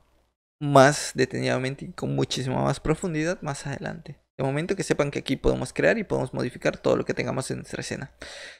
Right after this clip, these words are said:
Después aquí, como pueden ver, como ya les había dicho, tenemos lo que es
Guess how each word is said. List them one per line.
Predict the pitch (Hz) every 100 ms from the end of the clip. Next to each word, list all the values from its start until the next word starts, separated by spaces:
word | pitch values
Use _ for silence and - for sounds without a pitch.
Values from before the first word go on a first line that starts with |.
| _ _ -
Después | 139 180 180
aquí, | 170 196 196
como | - 151
pueden | - 156 156
ver, | 156 175 180
como | - 135
ya | 139
les | 139
había | 147 143 143
dicho, | 147 156 - 180
tenemos | 147 135 135 -
lo | 131 131 120
que | 123 127
es | 131 -